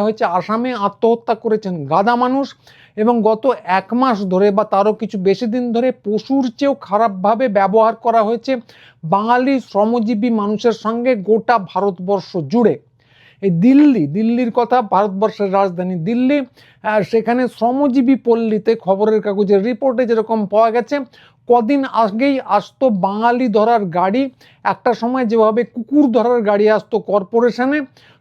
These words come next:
ঠিক সেইভাবে বাঙালিদের তুলে নিয়ে গিয়ে বেধড়ক ঠ্যাঙানো হতো পুলিশ স্টেশনে। আমির শেখের নামটা আমরা সবাই জানি, তাকে এই সেদিন ছুঁড়ে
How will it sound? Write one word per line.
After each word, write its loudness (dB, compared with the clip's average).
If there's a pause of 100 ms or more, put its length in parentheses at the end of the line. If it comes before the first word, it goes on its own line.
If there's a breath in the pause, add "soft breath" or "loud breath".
(140)
ঠিক 4 (260)
সেইভাবে 2 (440 soft breath)
বাঙালিদের 0 (100)
তুলে 0
নিয়ে 0
গিয়ে 2
বেধড়ক 4
ঠ্যাঙানো -6
হতো -4 (120)
পুলিশ -2
স্টেশনে। -4 (640 soft breath)
আমির 2 (100)
শেখের 0 (100)
নামটা -2 (100)
আমরা 0 (100)
সবাই 0
জানি, 0 (460 soft breath)
তাকে -2 (160)
এই 6
সেদিন -2 (120)
ছুঁড়ে 2